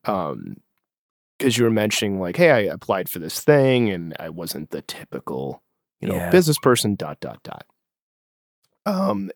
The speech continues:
Speaker 1: and this is gonna be a, a two-parter. The first part being, does it ever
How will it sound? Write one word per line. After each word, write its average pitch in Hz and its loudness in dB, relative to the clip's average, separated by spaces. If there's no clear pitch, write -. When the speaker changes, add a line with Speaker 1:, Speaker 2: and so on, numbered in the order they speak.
Speaker 1:
and 123 4
this 160 0
is 180 2
gonna 165 6
be 123 6
a, 101 2
a 113 -6
two-parter. - -8
The 151 4
first - 2
part 95 2
being, 123 2
does 143 6
it 151 6
ever 233 4